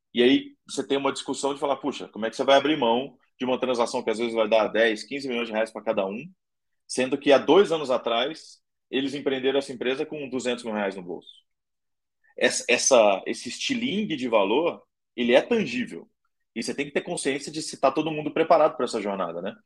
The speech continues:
A corrida, pra mim, é um bom, uma boa analogia, né? Se você não tá preparado pra quarenta e dois quilômetros, não adianta você tentar correr quarenta e dois quilômetros. Você tem que ter consciência que talvez a corrida seja de cinco e dez, e é uma baita corrida. Porque, como o caso do que o Renan, o Renan colocou, né? Ou seja, jovens ainda,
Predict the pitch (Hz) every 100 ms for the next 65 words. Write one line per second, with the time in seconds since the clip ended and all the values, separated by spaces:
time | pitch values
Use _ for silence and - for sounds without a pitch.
0 | _ _ 98 104 127 156 - - 120 135
1 | 147 123 147 147 127 120 120 110 127 139
2 | 139 143 107 117 95 95 - _ _ _
3 | - 113 110 - 131 156 139 139 131 123
4 | 120 120 120 123 117 117 113 101 160 139
5 | - 92 - 117 117 139 - - 190 175
6 | 135 135 110 107 98 95 _ 85 _ -
7 | _ _ _ _ _ - 113 - 135 139
8 | - 135 139 - 175 185 185 160 160 175
9 | 185 190 - 180 170 135 147 - _ -
10 | 135 165 190 120 156 196 156 107 95 76
11 | _ _ _ _ _ _ _ _ _ -
12 | 107 160 101 87 131 160 127 123 135 151
13 | 160 151 156 - 131 139 139 170 175 139
14 | 147 117 107 104 87 92 113 160 190 160
15 | 127 110 151 156